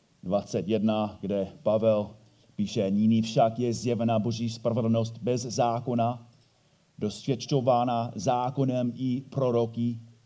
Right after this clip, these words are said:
Boží spravedlnost skrze víru Ježíše Krista pro všechny a na všechny ty, kdo věří.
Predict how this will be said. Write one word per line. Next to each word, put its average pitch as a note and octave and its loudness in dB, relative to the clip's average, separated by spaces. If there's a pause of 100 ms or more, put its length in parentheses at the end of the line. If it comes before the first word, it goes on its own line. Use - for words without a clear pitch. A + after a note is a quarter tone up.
(520)
Boží C#3+ 4
spravedlnost C#3 4
skrze D3 4
víru C3+ 2
Ježíše C3 -2
Krista B2+ -2 (380)
pro C3+ 6
všechny D3 2 (260)
a A#2 2
na C3 2
všechny C#3+ 2
ty, C3+ 2
kdo B2+ 2 (200)
věří. B2 -2